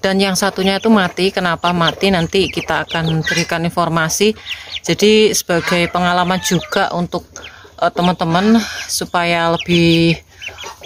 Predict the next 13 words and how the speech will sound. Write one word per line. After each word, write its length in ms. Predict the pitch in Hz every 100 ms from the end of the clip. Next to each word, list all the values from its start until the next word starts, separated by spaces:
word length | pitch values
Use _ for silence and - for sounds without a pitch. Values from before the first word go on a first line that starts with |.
| -
eh, 560 | 151 160 160 156 156 156
tanggap 440 | - 175 170 185 -
dan 120 | 170
juga 280 | 160 - -
berhati-hati 840 | 175 180 160 165 147 - 190 196 190
kalau 400 | 165 156 160 - - - - - - - - -
ternak 320 | 175 165 -
angsa 240 | 160 185 170
ataupun 600 | 156 151 165 165 165 151
unggas 320 | 160 156 160
lain 280 | 151 170 160
entok 360 | 165 - 170
ya. 120 | 160